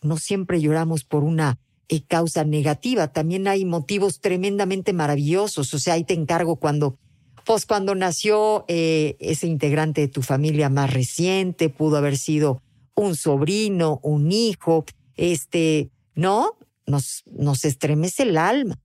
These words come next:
cuando nace uno de los nuestros. ¿O qué tal cuando nos volvemos a ver con esa persona que veníamos extrañando mu-,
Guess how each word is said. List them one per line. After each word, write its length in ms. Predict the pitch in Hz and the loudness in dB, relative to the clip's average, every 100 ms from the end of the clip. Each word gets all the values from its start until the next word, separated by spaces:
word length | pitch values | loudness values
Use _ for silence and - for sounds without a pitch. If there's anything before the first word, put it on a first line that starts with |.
| _ _ | _ _
cuando 260 | 135 135 139 | -2 0 0
nace 400 | 143 175 175 170 | 2 0 0 0
uno 400 | 185 175 143 - _ _ | 0 0 0 -2 _ _
de 220 | 160 180 | 0 2
los 200 | 180 165 | 2 0
nuestros. 800 | 175 196 220 247 - 143 - - _ _ _ _ | 0 2 2 -2 -4 -6 -6 -10 _ _ _ _
¿O 200 | - 208 | 0 2
qué 200 | 247 226 | 2 0
tal 280 | 233 220 202 | 0 -2 0
cuando 360 | 208 180 170 | 0 0 -2
nos 220 | 165 165 | 0 -2
volvemos 340 | 143 160 196 180 | 0 -2 -2 0
a 60 | 165 | -2
ver 100 | - | 0
con 160 | 170 | -4
esa 180 | 165 165 | -2 -2
persona 420 | 147 143 160 156 | -2 -2 -2 -2
que 100 | 156 | 0
veníamos 480 | 147 151 156 151 - _ _ | 0 2 0 -2 -4 _ _
extrañando 640 | 165 - 170 165 160 151 151 | -4 -2 -2 0 0 0 0
mu-, 160 | 147 | 0